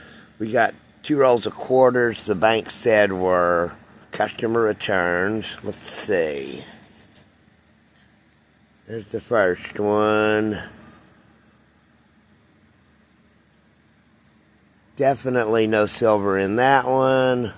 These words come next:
Let's go with the second one. Maybe.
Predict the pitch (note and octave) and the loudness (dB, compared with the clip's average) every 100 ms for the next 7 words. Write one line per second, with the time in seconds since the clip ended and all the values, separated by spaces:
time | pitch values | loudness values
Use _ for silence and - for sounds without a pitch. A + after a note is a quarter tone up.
0 | - - - - - _ _ - - F2+ | -18 -20 -20 -20 -20 _ _ -16 -6 -4
1 | D#2+ D2 - - - - B2 A2+ B2 A#2 | -4 -8 -14 -12 -10 -2 -2 -2 -4 -4
2 | G#2+ A2+ A2+ A2+ A2+ G#2 - - - - | -4 -4 -4 -4 -4 -6 -12 -20 -20 -20
3 | _ E2+ E2 F2 G2 G2+ G2+ | _ -8 -4 -4 -4 -8 -10